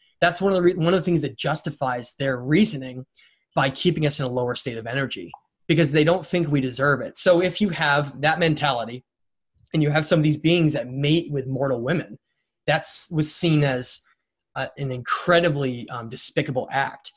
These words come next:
And so that they were then kicked out from this,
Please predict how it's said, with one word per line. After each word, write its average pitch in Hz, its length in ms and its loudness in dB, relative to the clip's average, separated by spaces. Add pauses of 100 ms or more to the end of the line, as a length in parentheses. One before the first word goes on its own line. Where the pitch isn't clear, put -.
And 165 120 0
so 156 400 2
that 147 220 0
they 147 140 4
were 175 180 6
then 139 300 0
kicked - 420 -6
out 135 440 0 (340)
from 156 440 4
this, - 480 0